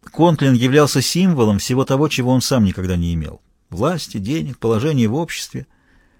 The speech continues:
Хотя люди, с которыми он встречался, расследуя это дело, говорили о Конклине только хорошее, Босх знал, что в душе этого хорошего человека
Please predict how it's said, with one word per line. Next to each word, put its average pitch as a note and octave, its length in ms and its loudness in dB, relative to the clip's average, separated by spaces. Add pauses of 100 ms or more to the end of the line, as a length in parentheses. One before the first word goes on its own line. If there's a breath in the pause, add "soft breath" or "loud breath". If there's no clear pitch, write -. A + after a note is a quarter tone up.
(520)
Хотя B2 300 2
люди, D3+ 300 2
с - 100 -6
которыми C3+ 380 2
он B2+ 80 2
встречался, C3+ 580 0
расследуя A#2 500 0
это A#2 220 -4
дело, A2+ 280 0
говорили A#2+ 440 2
о A#2+ 80 4
Конклине C#3 400 0
только A#2 280 -2
хорошее, - 640 -6 (1080)
Босх G2 280 -2
знал, A#2 320 0
что - 220 -4
в E2+ 140 -6
душе C3 380 -2
этого A2+ 500 -2
хорошего A#2 840 -2
человека G2+ 880 -4